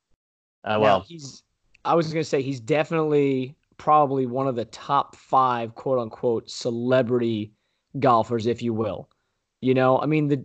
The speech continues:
Speaker 2: the dude can flat out play. And let's be honest, if he had the, the pedigree of some of these tour pros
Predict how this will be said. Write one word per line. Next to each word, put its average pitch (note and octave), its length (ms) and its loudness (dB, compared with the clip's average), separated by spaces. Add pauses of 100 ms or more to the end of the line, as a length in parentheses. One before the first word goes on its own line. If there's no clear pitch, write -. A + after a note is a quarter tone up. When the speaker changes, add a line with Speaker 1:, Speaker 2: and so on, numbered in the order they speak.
(120)
Speaker 2:
the D#3+ 80 2
dude A#3+ 260 2
can D#3+ 120 -2
flat C#3+ 300 0
out A2+ 220 -4
play. D3+ 220 2
And A2 80 -6
let's D#3 140 -2
be D#3+ 200 0
honest, C#3 280 0
if G#2 80 -10
he A2 120 -14
had D3+ 340 -4
the, A#2+ 300 0 (300)
the B2 80 -6
pedigree C#3+ 420 4
of B2 60 0
some C#3+ 160 -2
of B2+ 60 -2
these G#2+ 140 -4
tour F3+ 200 2
pros A2 520 -2